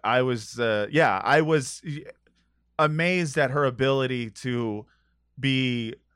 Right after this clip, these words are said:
l-, like, to communicate that she didn't even wanna be doing the movie, really. <laughs> And, and it made the character so much better. Uh, yeah, I thought she was great.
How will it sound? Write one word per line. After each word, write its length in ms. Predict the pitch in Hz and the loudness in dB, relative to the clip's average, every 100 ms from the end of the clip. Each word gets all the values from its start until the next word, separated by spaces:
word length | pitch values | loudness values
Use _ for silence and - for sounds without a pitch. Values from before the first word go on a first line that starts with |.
| _ _ _ _ _ _ _ _ _ _ _ - | _ _ _ _ _ _ _ _ _ _ _ -18
l-, 320 | 151 - - | -14 -12 -6
like, 380 | 208 175 - - _ _ _ _ _ _ _ - | -2 -2 -4 -20 _ _ _ _ _ _ _ -12
to 160 | - 170 | -8 -4
communicate 640 | 185 175 202 185 180 160 | -2 0 -2 -2 -4 -2
that 120 | 131 | -4
she 280 | - - 226 | -4 -2 -2
didn't 180 | 220 208 | -2 -2
even 160 | 180 | 0
wanna 220 | 170 160 143 | 0 0 -2
be 120 | 143 | -6
doing 560 | 107 143 139 143 135 | -6 0 2 2 -2
the 80 | 127 | -4
movie, 480 | 113 113 151 101 87 | -6 -4 -4 -4 -8
really. 280 | 80 87 104 120 - 160 | -6 -6 -4 -4 -2 -4
<laughs> 280 | 190 - - | -2 -2 0
And, 440 | 381 156 147 349 - 339 | 2 2 2 -4 -6 -4
and 160 | - 151 | -2 0
it 240 | 151 190 | 0 0
made 260 | 151 165 175 | 0 2 2
the 100 | 151 | -2
character 520 | - 156 165 - 131 | 0 2 2 0 -6
so 220 | 123 143 | -2 -2
much 240 | 139 123 - | -2 -4 -4
better. 400 | 135 127 90 - - | -2 -2 -2 -8 -2
Uh, 380 | 113 101 101 - | 0 0 -2 -4
yeah, 240 | 113 87 92 _ | -4 -4 -8 _
I 100 | 107 | -14
thought 220 | 110 110 107 | -6 -6 -6
she 100 | 120 | -14
was 160 | 98 - | -14 -16
great. 300 | 113 101 | -14 -14